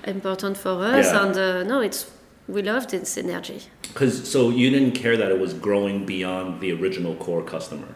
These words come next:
Speaker 2: That was a,
Speaker 1: We
Speaker 2: that
Speaker 1: never
Speaker 2: was an
Speaker 1: had a
Speaker 2: intent.
Speaker 1: core customer. We always, uh, had to touch
Speaker 2: Well, the
Speaker 1: the
Speaker 2: core,
Speaker 1: market.
Speaker 2: let's say, let's say the core customer, whether you identified it or not, was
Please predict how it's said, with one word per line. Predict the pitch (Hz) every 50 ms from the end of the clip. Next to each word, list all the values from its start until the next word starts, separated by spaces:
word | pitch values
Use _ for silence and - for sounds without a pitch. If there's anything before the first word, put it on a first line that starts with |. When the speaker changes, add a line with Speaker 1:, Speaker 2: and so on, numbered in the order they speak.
| - - - - - - - - - - - -
Speaker 2:
That | - 113 113
was | 117 113 -
a, | 226
Speaker 1:
We | 233
Speaker 2:
that | 226 233
Speaker 1:
never | - 120 -
Speaker 2:
was | 127 -
an | 214
Speaker 1:
had | 233 233
a | 214
Speaker 2:
intent. | 208 - - 220
Speaker 1:
core | 208 214 220 226 220 -
customer. | 214 190 - - 190 180 196 214 214 190
We | 190 196
always, | 190 196 190 196 202 202 190 175
uh, | 185 185 185 185 180 175 175 175 180 185 185 190 - - - -
had | 185 185 185 -
to | - 190 180 165 - - - - - - -
touch | - - 160
Speaker 2:
Well, | 156 156
the | - -
Speaker 1:
the | -
Speaker 2:
core, | 180 185 180
Speaker 1:
market. | - 147
Speaker 2:
let's | 165 - -
say, | 185 175 156 139
let's | 151 160 160 -
say | - 170 160
the | 139 127
core | - - 123 117 104 92
customer, | 113 110 - - 104 95 90 90
whether | 92 98 98 101
you | 101 101 98 92
identified | 90 90 95 90 92 92 - 90 85 82
it | 80 78
or | 78 76
not, | 90 87 80 76 87 92
was | 95 101 104 101 92 87 82 -